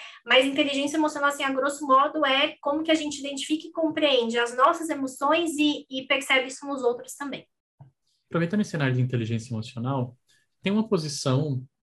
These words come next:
Speaker 2: de liderança das pessoas que eu acho que um líder, ele precisa trabalhar muito isso, porque você acaba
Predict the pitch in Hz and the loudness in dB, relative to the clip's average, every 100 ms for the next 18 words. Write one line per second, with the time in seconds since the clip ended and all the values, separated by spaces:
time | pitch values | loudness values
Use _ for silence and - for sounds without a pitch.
0 | _ 120 113 117 120 123 113 110 127 - | _ -8 -4 -2 0 2 2 2 0 -4
1 | 107 - _ _ _ _ _ 117 - 120 | -8 -12 _ _ _ _ _ -8 -6 -8
2 | - 127 127 127 - 143 135 135 135 - | -6 -2 0 -2 -6 -4 -2 -2 -4 -12
3 | - 147 143 - - _ _ - 175 165 | -4 0 0 -2 -16 _ _ 0 4 6
4 | 190 180 175 175 156 - - 143 139 139 | 6 4 4 -2 -8 -8 -6 -2 0 0
5 | 143 147 156 175 - 151 147 165 185 185 | 0 -2 -2 -4 -4 -8 -6 -2 -2 0
6 | 185 185 | 0 0